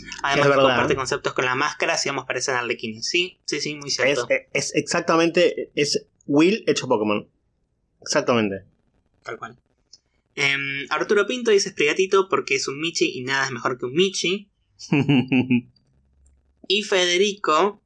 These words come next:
Speaker 1: me dice: "Cuacabal y mi Oscarada me dan bastante cringe, así que me quedo con Skelerich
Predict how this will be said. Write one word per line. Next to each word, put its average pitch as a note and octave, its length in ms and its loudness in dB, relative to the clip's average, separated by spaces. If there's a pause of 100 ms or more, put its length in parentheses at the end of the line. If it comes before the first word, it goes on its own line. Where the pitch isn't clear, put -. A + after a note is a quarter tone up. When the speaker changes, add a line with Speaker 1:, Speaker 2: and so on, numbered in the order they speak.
(100)
Speaker 1:
me C#3 100 -8
dice: D3 180 -4
"Cuacabal F#3+ 500 2
y C#3+ 80 -2
mi E3 80 2
Oscarada E3+ 600 0
me C#3+ 120 -2
dan D#3 160 0
bastante F#3 540 -2
cringe, C#3+ 380 -4
así C#3+ 280 0
que - 180 0
me C3+ 140 0
quedo D3+ 340 2
con C3 200 -2
Skelerich B2+ 600 0